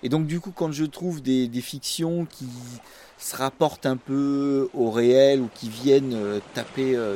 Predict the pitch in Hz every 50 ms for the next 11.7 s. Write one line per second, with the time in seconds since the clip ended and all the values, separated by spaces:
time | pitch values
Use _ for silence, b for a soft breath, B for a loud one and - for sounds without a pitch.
0 | 98 98 101 101 110 110 104 110 107 104 98 110 127 143 135 123 113 107 113 110
1 | 117 120 135 - - 110 107 104 - 107 107 120 131 160 208 B B B B B
2 | B B B B B B - 120 113 117 113 113 110 110 110 107 104 117 120 135
3 | 143 139 147 151 - - - 160 143 - - 170 165 156 135 127 135 170 180 170
4 | 170 165 208 240 233 185 127 98 92 - - - - _ _ _ _ _ _ _
5 | _ - 110 120 120 120 120 120 120 123 117 - - 147 147 139 151 156 160 160
6 | 160 - - - 110 107 110 110 107 - 127 120 113 - - - 131 131 127 123
7 | 131 143 147 - - 131 117 107 101 95 92 92 92 - B B B B B B
8 | B - 95 98 95 101 - - - 127 135 - - - 139 127 131 127 127 131
9 | 151 170 - - - - b b b b b b b - - 101 101 104 101 101
10 | 98 98 98 98 95 95 92 92 92 104 110 131 143 143 135 135 139 139 135 131
11 | 139 151 156 160 156 156 - - - 107 113 110 101